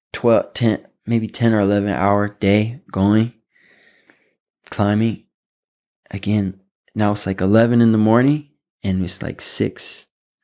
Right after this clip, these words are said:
At six P M, you gotta start getting ready to go for the summit, which is a seventeen hour day. So it's like,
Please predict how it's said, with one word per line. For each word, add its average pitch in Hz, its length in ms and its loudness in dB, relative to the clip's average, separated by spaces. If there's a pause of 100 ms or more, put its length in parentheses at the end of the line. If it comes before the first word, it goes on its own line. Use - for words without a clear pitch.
(100)
At 95 120 -2
six - 260 0
P - 180 2
M, 110 80 6
you 101 80 2
gotta 95 100 0
start 92 220 -4
getting 90 140 -2
ready 90 180 0
to 82 60 -6
go 80 320 -4 (100)
for - 160 -8
the 80 40 -6
summit, - 480 -6 (400)
which - 180 -6
is 76 80 -2
a 82 60 -4
seventeen 90 520 -2
hour 64 180 -6
day. - 300 -8 (720)
So - 120 -6
it's - 80 -4
like, - 300 -8